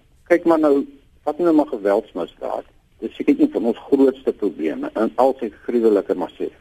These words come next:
fasette. En die uitvoerende gesag en die implementering van beleid om dit te bekamp, eh, lê in die eerste plek, sê maar, by die polisie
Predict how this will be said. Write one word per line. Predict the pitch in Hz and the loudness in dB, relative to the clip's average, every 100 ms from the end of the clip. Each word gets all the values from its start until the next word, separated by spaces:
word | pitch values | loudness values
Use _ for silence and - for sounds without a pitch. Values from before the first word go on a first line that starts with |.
| - | -12
fasette. | 90 - 87 - - _ _ _ _ _ _ - _ _ _ _ _ _ - | -8 -2 -4 -4 -18 _ _ _ _ _ _ -20 _ _ _ _ _ _ 0
En | 139 147 147 151 139 120 120 | 2 4 4 4 2 -2 0
die | 139 | 2
uitvoerende | 180 190 180 170 | 2 4 4 2
gesag | 160 - 156 | -2 -2 0
en | 143 | 0
die | 135 | 0
implementering | 131 135 131 127 156 147 143 135 | 2 4 4 4 4 4 2 0
van | 127 117 117 - _ _ _ _ _ _ _ - - | -2 -2 -4 -6 _ _ _ _ _ _ _ -14 0
beleid | 107 107 120 123 - | 2 4 4 0 -4
om | 104 98 | -6 0
dit | 117 | -2
te | - | 0
bekamp, | 113 107 - 107 104 | -2 -2 -2 -4 -2
eh, | 107 | 0
lê | 104 110 120 123 117 | 2 4 4 2 0
in | - 131 | 0 2
die | |
eerste | 165 165 - | 2 0 -2
plek, | 131 123 | -2 -2
sê | 127 | -4
maar, | 113 110 | -4 0
by | 107 | 0
die | 101 | -2
polisie | - 90 87 - 104 | -2 -2 -2 -2 -4